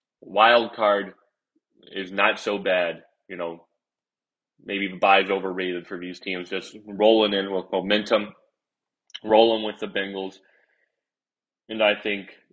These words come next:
the Bengals, you know, win this game. And another interesting point as well, they average the same amount of points per game. They both average on the dot twenty-seven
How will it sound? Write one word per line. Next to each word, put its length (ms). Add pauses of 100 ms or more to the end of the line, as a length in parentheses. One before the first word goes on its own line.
(160)
the 100
Bengals, 580 (360)
you 100
know, 240 (800)
win 260
this 180
game. 280
And 100
another 440
interesting 500
point 300
as 140
well, 400 (340)
they 220
average 640 (640)
the 140
same 280
amount 300
of 80
points 300
per 160
game. 280
They 100 (120)
both 260
average 420 (500)
on 200
the 100
dot 300 (460)
twenty-seven 1080